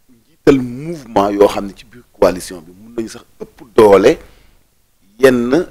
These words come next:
leader politique ci yenn parti politique. Conférence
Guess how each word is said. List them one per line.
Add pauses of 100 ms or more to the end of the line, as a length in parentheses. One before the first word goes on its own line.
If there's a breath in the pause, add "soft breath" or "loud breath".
(220)
leader
politique
ci
yenn
parti
politique. (1200)
Conférence